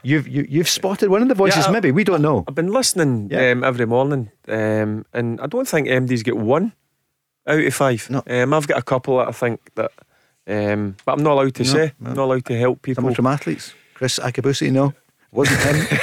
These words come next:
Speaker 2: <laughs>
Speaker 1: No, no,
Speaker 2: No.
Speaker 1: no. You sure? But he, he did. He threw a name in there.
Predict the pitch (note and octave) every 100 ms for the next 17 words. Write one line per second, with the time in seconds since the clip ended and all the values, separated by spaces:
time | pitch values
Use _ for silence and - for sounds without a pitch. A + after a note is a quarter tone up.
0 | - E3 D#3 F3+ C3+ C3 - - C#3 -
1 | - B2+ A2+ A2+ A2+ C3 - _ _ G2+
2 | F2+ - C3+ D#3 - _ _ _ _ _
3 | C3 - D3+ E3 E3 D#3+ D#3 D3+ - G3+
4 | E3 F3 D#3+ C3+ B2+